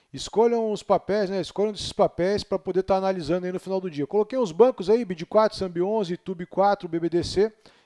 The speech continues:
e o Branco do Brasil. O que deu aí foi o Banco do Brasil. Quero passar um pouquinho pra vocês o Banco do Brasil então. Vamos lá? Vamos dar uma olhada no que tá acontecendo? Ó, é, ao longo prazo aí, pessoal, o mercado segue então na ponta compradora, em definitivo, ok?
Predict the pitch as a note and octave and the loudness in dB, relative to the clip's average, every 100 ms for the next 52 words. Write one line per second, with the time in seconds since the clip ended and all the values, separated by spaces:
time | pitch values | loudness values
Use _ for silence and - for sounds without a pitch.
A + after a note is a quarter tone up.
0 | - F3+ G3 G3+ G#3 G#3+ G3 A#3 G3+ C#3 | -8 -4 0 2 2 0 2 4 4 0
1 | B2 - F3+ G3 G#3+ G#3 G#3+ G#3+ G#3 F#3 | -8 -10 -2 2 4 2 2 2 2 0
2 | F#3+ F#3+ F#3 G3 E3 B3 - _ - E3 | -6 -8 -2 -2 -2 -8 -12 _ -4 -4
3 | - F#3 - F#3+ F#3+ - F#3+ G#3 _ _ | 0 0 2 0 -2 -8 -10 -10 _ _
4 | F#3+ G3 F3+ F3+ F3 F#3 F#3+ - F#3 F#3+ | -2 0 0 0 -2 -2 -4 -6 -4 -4
5 | D#3+ F#3+ G3 D#3+ A2 C#3+ F3+ G3+ A#3 - | 0 -2 -2 -6 -8 -6 -2 2 2 -2
6 | _ F3+ F#3+ F3 E3+ E3+ F3+ E3 - D#3+ | _ -10 -8 -4 -4 0 -2 -2 -8 -8
7 | D#3+ - G#3 F#3+ _ _ _ _ F#3 D3 | -10 -8 -8 -8 _ _ _ _ 2 2
8 | - _ _ - _ - D#3 E3 D#3+ - | -2 _ _ -20 _ -4 0 2 2 0
9 | E3 F#3 C4+ A3+ - A#3+ A3+ F#3 B3+ - | -2 0 0 -2 2 4 4 2 -2 -6
10 | E3+ E3+ A2+ B2 F3+ G3 G3 G#3 - E3+ | -8 -6 -6 -8 -10 -4 -2 -4 -2 -2
11 | F3+ E3+ - E3+ F#3 D#3 D3 D3 C#3+ B2+ | -2 -6 -8 -8 -8 -14 -12 -12 -10 -10
12 | - D3+ G#3 G3+ D#3+ G3 C#3+ C#3 F3 D3 | -6 -4 0 0 0 -2 -4 -8 -12 -12
13 | - D#3 - - G#3+ E3+ C3 D#3 F3 | -12 -16 -14 -10 -8 -10 -12 -8 -8